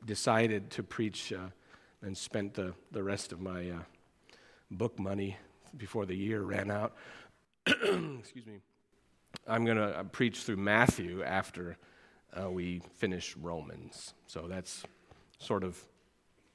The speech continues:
in stone as much as those things can be. So, okay. Having said all of that, let me read you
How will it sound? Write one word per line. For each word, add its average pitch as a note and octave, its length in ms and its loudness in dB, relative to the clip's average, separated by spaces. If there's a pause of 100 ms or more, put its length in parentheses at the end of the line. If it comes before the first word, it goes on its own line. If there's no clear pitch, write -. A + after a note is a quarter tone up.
(460)
in A#2+ 200 4
stone A#2 480 4
as F#2 140 0
much G2+ 240 -2
as F#2 140 -6
those F#2 180 -2
things F#2 320 -6
can E2 220 -6
be. E2 260 -8 (480)
So, E2 360 -8 (1000)
okay. G#2+ 400 10 (1300)
Having C#3 240 6
said D#3 180 12
all G#2+ 180 8
of F#2 60 0
that, E2 240 -2 (260)
let F3+ 80 6
me B3 80 6
read C#3+ 340 6
you G#2+ 300 0